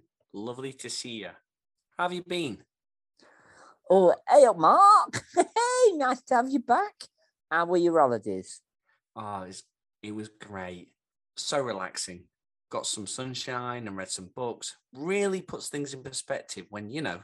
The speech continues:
Speaker 1: you take a step back from things.
Speaker 2: And, uh, holiday romance too?
Speaker 1: Nah, nah. <laughs> Nothing like that. How are you?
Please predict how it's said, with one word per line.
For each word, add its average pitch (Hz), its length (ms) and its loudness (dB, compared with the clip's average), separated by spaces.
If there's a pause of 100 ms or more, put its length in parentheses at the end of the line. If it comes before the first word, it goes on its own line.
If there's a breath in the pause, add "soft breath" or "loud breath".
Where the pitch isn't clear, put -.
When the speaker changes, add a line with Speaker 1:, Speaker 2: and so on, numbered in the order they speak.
(120)
Speaker 1:
you 113 100 -14
take - 240 -12
a - 40 -10
step 76 280 -12
back 110 220 -10
from 85 160 -16
things. 78 520 -18 (720)
Speaker 2:
And, 110 260 -14
uh, 110 280 2 (180)
holiday 147 520 0
romance 190 840 -2
too? 349 240 2 (420)
Speaker 1:
Nah, 95 680 -8
nah. 101 140 -16 (480 loud breath)
<laughs> - 480 -20
Nothing 117 300 -10
like 90 260 -10
that. 76 220 -14 (300)
How 185 180 -4
are 202 60 -2
you? 190 300 -2